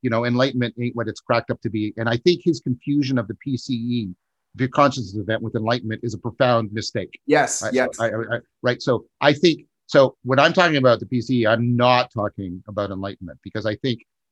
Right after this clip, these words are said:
Speaker 1: uh, his reduction there, I think, because it does, I mean, and I tried to cover this a bit in the series, and I've done this in,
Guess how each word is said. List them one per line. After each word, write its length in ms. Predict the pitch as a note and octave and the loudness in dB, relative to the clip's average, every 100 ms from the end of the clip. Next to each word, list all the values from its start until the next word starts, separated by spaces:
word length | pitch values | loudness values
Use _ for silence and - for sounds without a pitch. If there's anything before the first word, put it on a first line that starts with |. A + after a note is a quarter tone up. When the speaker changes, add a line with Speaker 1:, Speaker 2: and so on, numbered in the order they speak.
| A2 | -6
Speaker 1:
uh, 140 | G#2 A2 | -6 -4
his 240 | D3 D#3 | 0 0
reduction 500 | D3 C3+ C#3+ D3 B2 | 2 4 4 2 -4
there, 240 | A2 F#2+ G2 | -2 -2 -2
I 80 | G#2+ | -6
think, 300 | G2+ A#2+ - _ _ _ | -4 -6 -6 _ _ _
because 220 | D3+ E3 | 0 2
it 160 | D#3 B2 | 2 6
does, 220 | E3 E3 | 6 6
I 100 | C3+ | 2
mean, 180 | C3 B2+ | 2 2
and 120 | B2 | 4
I 60 | C3 | 2
tried 220 | C3 F3 | 4 2
to 80 | C#3 A2 - | 2 -4 -2
cover 180 | C3+ C3 | 0 2
this 200 | B2 A#2+ | 0 0
a 40 | |
bit 260 | G#2+ C#3 B2 | 4 4 4
in 140 | A2+ | -2
the 80 | G#2 | -4
series, 400 | - D3+ C3 G#2 | -2 0 0 0
and 80 | G#2 | -4
I've 100 | G2 | 0
done 160 | B2+ A2+ | 0 0
this 160 | - | -4
in, 120 | G#2 | -8